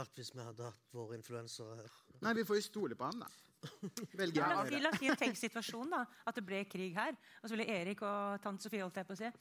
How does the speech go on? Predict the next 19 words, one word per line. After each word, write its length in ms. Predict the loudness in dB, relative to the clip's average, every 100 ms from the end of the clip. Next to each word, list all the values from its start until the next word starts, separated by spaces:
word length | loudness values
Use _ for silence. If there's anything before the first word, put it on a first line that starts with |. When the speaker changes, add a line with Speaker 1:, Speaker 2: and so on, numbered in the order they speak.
| -16 -4
Speaker 3:
ville 260 | 0 2 2
da 120 | 2 2
gått, 280 | 0 0 0
eh, 840 | 2 2 2 2 2 0 0 0 2
lagt 280 | 2 0 -2
ut 80 | -2
et 100 | 0
eller 240 | 0 2
annet 220 | 0 0 -2
om, 160 | -2 0
eh, 260 | 0 0 -2 -8 -18 -4
«Kom 220 | 2 4
her 380 | 4 4 2 0
og 60 | 0
del 200 | 0 0
ut 140 | 0
suppe», 340 | -2 -4 -2 0 2
eller 280 | 2 2 2
«La 140 | 0